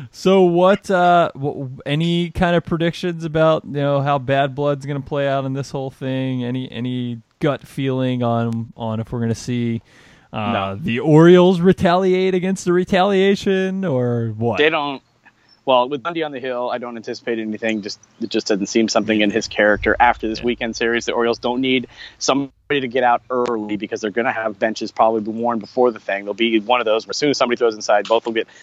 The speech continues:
Speaker 2: They're not a position to be going deep into a bullpen
Speaker 1: No.
Speaker 2: and coming into,
Speaker 1: <laughs> No,
Speaker 2: you know,
Speaker 1: they're not.
Speaker 2: so that ain't happening. I think it's over.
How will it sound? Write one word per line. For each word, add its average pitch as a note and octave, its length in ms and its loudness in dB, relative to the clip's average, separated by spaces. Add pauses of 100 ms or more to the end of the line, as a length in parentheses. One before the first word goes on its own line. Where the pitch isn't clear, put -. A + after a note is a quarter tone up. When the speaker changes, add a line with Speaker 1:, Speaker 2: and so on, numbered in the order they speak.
(160)
Speaker 2:
They're D#3+ 260 4
not D3 240 0
a B2+ 60 -10
position A#2+ 500 -8
to A2 60 -10
be G#2+ 160 -6
going G#2+ 680 -4
deep B2+ 280 2
into G#2+ 200 -2
a G#2 40 -2
bullpen A2 420 -4
Speaker 1:
No. F#2 80 -12
Speaker 2:
and F#2+ 120 -14
coming A2 300 -4
into, G2+ 260 -4
Speaker 1:
<laughs> A2 40 4
No, G#2+ 120 2
Speaker 2:
you D3+ 80 6
know, C#3+ 200 6
Speaker 1:
they're A#2+ 120 2
not. A2 120 0
Speaker 2:
so G#2+ 260 2 (420)
that C3+ 140 6
ain't B2+ 160 0
happening. A#2 400 0
I D3 140 0
think C#3 220 -10
it's B2+ 180 -10
over. C3 400 -4